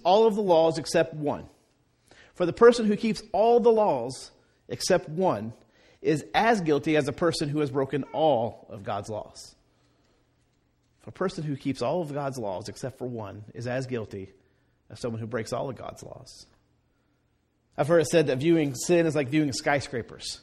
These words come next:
You know, when we go to New York City or Chicago and we see the, we see the buildings, we can look and say, "Well, that one's taller, that one's bigger, that one's smaller,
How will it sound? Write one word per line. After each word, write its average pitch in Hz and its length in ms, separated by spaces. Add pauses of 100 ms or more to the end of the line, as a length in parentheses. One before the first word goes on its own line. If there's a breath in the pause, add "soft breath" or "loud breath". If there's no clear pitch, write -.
(500 soft breath)
You 143 60
know, 143 120
when 147 120
we 175 80
go 175 100
to 165 60
New 165 100
York 170 200
City 175 280
or 165 40
Chicago 156 440
and 156 80
we 147 80
see 156 180
the, 135 220 (220 loud breath)
we 139 60
see 160 120
the 147 100
buildings, 156 360
we 147 100
can 151 120
look 151 120
and 143 100
say, 143 80
"Well, 127 120
that 143 180
one's 135 200
taller, 143 360
that 135 160
one's 135 120
bigger, 139 280
that 135 160
one's 127 160
smaller, 135 380